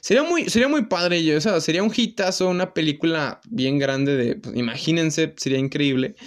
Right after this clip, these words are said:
Pero bueno, a lo que voy es que, pues, sí es como que la gente, no sé, que s-, quiere muchas cosas de, de tal manera que dices, "Güey, ¿qué pedo?". Ah, me, me quedé, perdón,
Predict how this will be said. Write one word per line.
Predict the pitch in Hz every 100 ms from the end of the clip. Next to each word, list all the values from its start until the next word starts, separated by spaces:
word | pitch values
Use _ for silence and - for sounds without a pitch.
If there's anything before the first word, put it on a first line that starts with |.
| - - - -
Pero | - 160 151
bueno, | 143 131 - - - -
a | - 254
lo | 277
que | -
voy | 254 254 247
es | 240 -
que, | 220 208
pues, | 202 185
sí | 226
es | 240 240
como | 247 240
que | 233
la | 165 151
gente, | 156 151 151 175
no | 170
sé, | 160 165 160 147 135 -
que | -
s-, | 147 - - -
quiere | - 156 156 156 143
muchas | 131 131 151 147
cosas | 143 139 - -
de, | 135 131
de | - 120
tal | 131 131
manera | 139 135 135 139
que | 123
dices, | 123 120 123
"Güey, | 123 160 156
¿qué | 151
pedo?". | 156 131 - - 156
Ah, | 180
me, | 160 147 147
me | 160
quedé, | 156 151 147
perdón, | 143 123